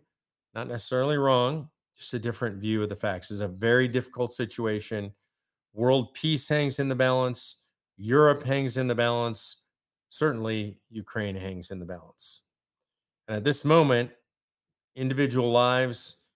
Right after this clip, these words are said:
thousands, tens of thousands, hundreds of thousands, of potentially millions of lives hang in the balance. I know it's not enough, and it almost sounds trite to say it right now,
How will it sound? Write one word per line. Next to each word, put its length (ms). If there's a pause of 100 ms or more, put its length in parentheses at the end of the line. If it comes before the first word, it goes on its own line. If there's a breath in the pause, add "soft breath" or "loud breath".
(480)
thousands, 520
tens 320
of 120
thousands, 460
hundreds 420
of 120
thousands, 360
of 100
potentially 480
millions 480
of 80
lives 360
hang 240
in 120
the 60
balance. 520 (1500)
I 60
know 120
it's 140
not 200
enough, 480 (1200)
and 560
it 120
almost 400
sounds 340
trite 340
to 100
say 200
it 80
right 200
now, 420